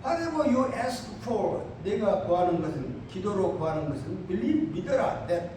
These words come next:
you have received it. 그것을 내가 받았다고 믿어버려라. 믿고 기도를 해야 응답이 온다. 그 다음에는 이타적인 기도.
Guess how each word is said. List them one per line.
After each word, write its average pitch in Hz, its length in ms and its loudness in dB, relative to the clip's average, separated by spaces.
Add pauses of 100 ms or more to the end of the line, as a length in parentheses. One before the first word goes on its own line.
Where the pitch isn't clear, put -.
(480)
you 208 160 -4
have 214 440 0 (520)
received 240 560 0
it. - 200 -4 (140)
그것을 202 460 -4 (400)
내가 147 440 -2
받았다고 190 840 -4
믿어버려라. 170 640 0 (500)
믿고 226 340 -4
기도를 208 480 0
해야 262 280 -2 (220)
응답이 123 320 -2
온다. 113 240 -8 (1300)
그 185 80 -4
다음에는 254 560 2 (1000)
이타적인 269 720 0
기도. - 300 -4